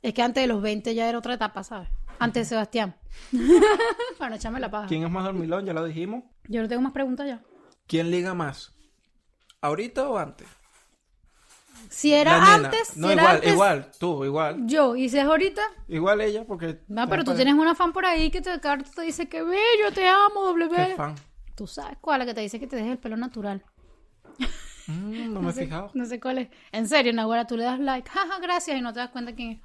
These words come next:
Speaker 1: <laughs>
Speaker 2: Coño, no, yo respondo por cortesía, pero lo veo normal siempre.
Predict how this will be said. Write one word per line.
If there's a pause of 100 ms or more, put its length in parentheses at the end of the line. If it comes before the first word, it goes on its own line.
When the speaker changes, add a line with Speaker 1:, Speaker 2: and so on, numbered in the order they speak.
(260)
Speaker 1:
<laughs>
Speaker 2:
Coño,
no,
yo
respondo
por
cortesía,
pero
lo
veo
normal
siempre.